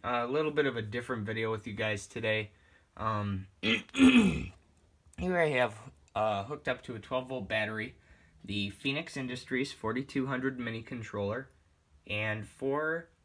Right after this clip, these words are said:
aftermarket L E D light strips. And I just wanted to kinda go through the different flash patterns with you, and, uh, it, just, uh, kinda show you the different ones,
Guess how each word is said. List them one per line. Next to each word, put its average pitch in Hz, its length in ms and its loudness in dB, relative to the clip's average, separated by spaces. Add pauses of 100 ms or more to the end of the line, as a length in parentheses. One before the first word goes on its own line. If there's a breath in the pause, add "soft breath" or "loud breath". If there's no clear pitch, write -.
(500)
aftermarket 120 720 0
L 113 180 -2
E 117 60 -4
D 113 160 -6
light 101 320 -4
strips. - 560 -10 (840 soft breath)
And 127 240 2
I 135 60 4
just 196 220 0
wanted 208 180 6
to - 80 -4
kinda 135 320 2 (220)
go 143 180 4
through 143 200 0
the 123 100 -6
different 127 340 -4
flash 127 340 2
patterns 127 440 0
with 117 200 -6
you, 120 280 -6 (600 soft breath)
and, 101 440 0
uh, 98 320 0 (1600)
it, - 200 -12 (680)
just, - 380 -6
uh, 113 300 2
kinda 139 240 -2
show 139 160 -2
you 127 100 0
the 113 120 -8
different 107 340 -6
ones, 110 480 -6